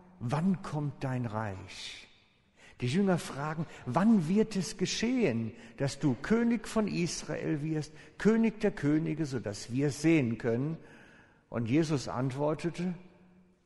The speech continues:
„Ihr werdet sehen. Ihr werdet den Heiligen Geist empfangen.“ Das sagt er ihnen als Antwort. Das ist eigentlich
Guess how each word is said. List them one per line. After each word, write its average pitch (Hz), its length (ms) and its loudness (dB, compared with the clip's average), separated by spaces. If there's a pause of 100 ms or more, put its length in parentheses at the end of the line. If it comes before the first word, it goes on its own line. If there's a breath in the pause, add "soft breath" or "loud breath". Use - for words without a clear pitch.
(1200)
„Ihr 127 220 2
werdet 101 240 0
sehen. 104 280 -2 (1600)
Ihr 156 200 4
werdet 131 260 4
den 98 180 -4
Heiligen 98 280 -4
Geist 160 340 -2
empfangen.“ 92 480 -10
Das 170 220 -4
sagt - 260 -4
er - 80 -6
ihnen 87 280 -8
als - 200 -12
Antwort. - 580 -16 (200 loud breath)
Das - 80 -18
ist 127 60 -6
eigentlich 156 400 0